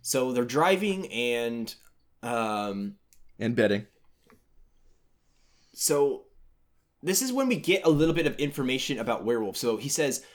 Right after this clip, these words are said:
Speaker 1: "How did Jake get around the injunction anyways?" And then Bella, super confused by this, and Embry has to explain the order,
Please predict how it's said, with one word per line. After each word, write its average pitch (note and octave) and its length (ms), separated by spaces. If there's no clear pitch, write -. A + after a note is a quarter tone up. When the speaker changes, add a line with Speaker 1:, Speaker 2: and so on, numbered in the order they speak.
Speaker 1:
"How G#3 160
did B3+ 160
Jake F3 320
get D#3 120
around G#2+ 420
the A#2 140
injunction G#2 560
anyways?" A2 640
And A#2 160
then A2 120
Bella, B2 460
super G#3 340
confused E3 380
by F#2+ 140
this, - 380
and A2+ 480
Embry C#3+ 300
has C3 180
to C3 60
explain A2+ 540
the A#2 180
order, A2+ 460